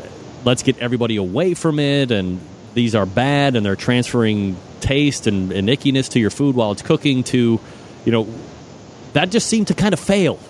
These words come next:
pretty much is, you know, what the article was saying. For, for as big of a push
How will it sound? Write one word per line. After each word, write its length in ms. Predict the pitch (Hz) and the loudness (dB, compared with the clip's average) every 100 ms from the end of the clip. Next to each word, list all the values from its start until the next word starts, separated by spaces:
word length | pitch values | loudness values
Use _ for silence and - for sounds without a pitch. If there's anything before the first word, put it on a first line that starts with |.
| - - | -8 -2
pretty 160 | 143 | 0
much 240 | 127 117 110 | 2 0 0
is, 260 | 98 - | -2 -4
you 180 | 123 127 | 0 2
know, 120 | 113 | 4
what 160 | 110 113 | 2 4
the 80 | 107 | 4
article 320 | 107 107 107 | 4 2 2
was 100 | 98 | 2
saying. 240 | 117 107 | 2 0
For, 180 | 92 113 | 0 -2
for 200 | 101 123 | 0 0
as 100 | 110 | 0
big 220 | 107 156 | 0 0
of 80 | 151 | 0
a 80 | 131 | 0
push 440 | - 156 131 - | 2 0 -2 -8